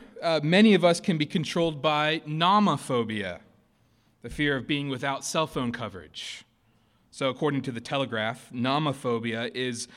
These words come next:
brought on by the fear of losing signal, running out of battery, or even losing sight of a mobile phone.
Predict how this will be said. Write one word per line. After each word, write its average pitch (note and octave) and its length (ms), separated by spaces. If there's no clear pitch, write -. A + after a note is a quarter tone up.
brought D3 360
on C3+ 360
by B2+ 160
the A#2+ 80
fear D#3+ 340
of A#2+ 180
losing B2+ 340
signal, F3+ 680
running C#3 260
out C3 140
of A#2+ 100
battery, E3+ 600
or - 200
even E3+ 420
losing C#3+ 340
sight - 840
of A2+ 120
a A#2 60
mobile A#2 340
phone. G2+ 500